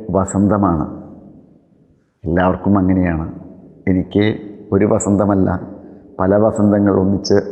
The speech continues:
ഉണ്ടായ അനുഭവമാണ്. കൃത്യമായി പറഞ്ഞാൽ എട്ടാം ക്ലാസ്സിൽ പഠിക്കുമ്പോൾ എൻ്റെ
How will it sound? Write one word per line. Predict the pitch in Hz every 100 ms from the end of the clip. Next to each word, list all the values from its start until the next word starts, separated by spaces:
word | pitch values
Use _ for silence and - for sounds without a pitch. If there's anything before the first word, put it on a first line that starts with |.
| -
ഉണ്ടായ | 92 92 95 87 - - - - - - _ _ _ _
അനുഭവമാണ്. | - 107 85 92 87 90 69 - - - - _ _ _ _ _ _ _ _ _ _ _ _ _ _ _ _ _ _ -
കൃത്യമായി | - 120 147 139
പറഞ്ഞാൽ | 139 135 120 113 110 107 - - - - - - - - - _ _ _
എട്ടാം | 107 - 117
ക്ലാസ്സിൽ | 117 113 113 113
പഠിക്കുമ്പോൾ | 110 98 - 90 87 87 - - - - -
എൻ്റെ | 95 90